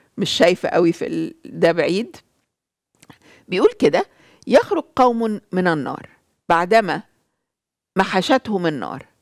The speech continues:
يقال لهم الجهنميون". اوكي،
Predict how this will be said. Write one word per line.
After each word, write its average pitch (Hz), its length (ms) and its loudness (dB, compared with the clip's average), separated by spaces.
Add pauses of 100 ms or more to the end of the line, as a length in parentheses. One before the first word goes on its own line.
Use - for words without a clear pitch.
(100)
يقال 185 480 4
لهم 247 300 -2 (100)
الجهنميون". 165 760 -2 (760)
اوكي، 170 160 2